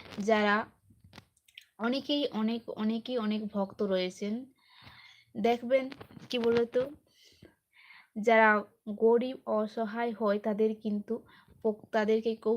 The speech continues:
সাপোর্ট করে না, তাদেরকে কেউ সাপোর্ট করে না। আমি সত্যি বলছি, কেউ সাপোর্ট করে না। যারা অনেক গরিব হয় তাদেরকে কোনো সাপোর্ট করে না, মাকেও সাপোর্ট করে না। সাপোর্ট,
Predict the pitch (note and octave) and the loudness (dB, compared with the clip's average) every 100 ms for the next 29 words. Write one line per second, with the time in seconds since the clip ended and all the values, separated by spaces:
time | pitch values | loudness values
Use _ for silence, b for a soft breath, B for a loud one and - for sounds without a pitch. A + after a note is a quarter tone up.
0 | A3+ - G3+ A3 - - F#3+ F#3+ F3 - | -4 -10 -8 -8 -6 0 0 0 -4 -10
1 | - - G#3+ A#3 A#3+ A3+ A3+ A#3+ A#3+ G#3 | -12 -6 -4 -2 -2 -2 -2 -2 -4 -6
2 | G#3+ - F#3+ F3+ F#3 G#3+ B _ _ B | -6 -6 -6 -4 -6 -8 B _ _ B
3 | B - G#3+ A#3+ - A#3 - B3 A#3 F#3 | B -6 -4 -4 -4 -6 -6 -4 -2 -2
4 | - G3 - A#3 B3 A3 G#3+ A3 - G3 | -6 -10 -4 -6 -4 -6 -4 -4 -2 -2
5 | F#3 F#3+ G#3+ G#3+ G#3 B B B - _ | 0 0 0 0 -2 B B B -20 _
6 | - A#3+ C#4+ A3 G#3+ A3+ G#3 F#3+ F3+ A3+ | -10 -4 -4 0 2 2 0 0 0 0
7 | A3 A3+ A3+ B3 A3+ - G#3+ A3 G#3+ F#3+ | -2 -4 -4 -8 -8 -8 -6 -6 -2 -2
8 | F#3 F#3+ G3+ G#3+ D#4+ D#4+ B3 F#3+ - F#3+ | 0 -2 -2 -2 -4 -6 -4 -6 -6 -8
9 | A2+ - - B B B - A3+ A3 C4+ | -10 -14 -20 B B B -8 -4 0 0